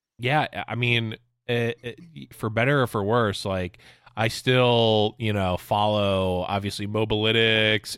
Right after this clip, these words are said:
and Runeterra decks and decks of Runeterra and all those, um, channels on Twitter. And I always, I always like to look through those to see if anyone has posted anything that's kind of interesting or cool.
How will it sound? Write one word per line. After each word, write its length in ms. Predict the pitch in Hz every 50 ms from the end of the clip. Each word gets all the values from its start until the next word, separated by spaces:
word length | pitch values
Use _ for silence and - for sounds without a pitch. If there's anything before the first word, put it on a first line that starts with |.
| - -
and 260 | 104 95 90 90 90
Runeterra 480 | 92 92 98 - 143 139 131 123 123
decks 480 | 123 127 120 117 117 117 117 - - -
and 120 | 110 98 98
decks 280 | 104 104 104 - -
of 100 | 110 98
Runeterra 380 | 107 107 104 104 113 107 104 101
and 80 | 101 101
all 120 | 101 101
those, 400 | 98 104 98 98 98 98 - - - _ _ _ _ _ _ _ _ _
um, 580 | - 98 95 95 92 92 90 87 90 90 87 - - _ _
channels 440 | - - 120 113 107 101 104 101 -
on 160 | 101 87 82
Twitter. 580 | - - - 117 127 139 151 170 180 175 165 - _ _ _ _ _ _ _ _ _ _ _ _ _ -
And 360 | 113 110 110 107 104 104 104
I 240 | 107 107 104 110 117
always, 340 | 120 120 120 120 117 110 - -
I 100 | 113 117
always 220 | 123 131 131 120
like 140 | 131 127 -
to 60 | -
look 200 | 113 120 120 -
through 260 | - - 127 120 113
those 640 | 107 110 110 113 113 113 113 110 107 - - - -
to 160 | - - 110
see 240 | - - - 117 110
if 100 | 104 -
anyone 380 | 113 101 107 110 110 107 104 98
has 160 | 90 101 -
posted 380 | - - 113 113 110 - - 104
anything 500 | 104 101 104 101 - 110 101 98 95 95
that's 360 | 95 101 92 78 90 - -
kind 180 | - - 107 92
of 80 | 87 -
interesting 520 | - 120 120 - 135 127 - - 117 107 98
or 80 | 92 87
cool. 600 | - - - 131 135 127 110 92 85 76 -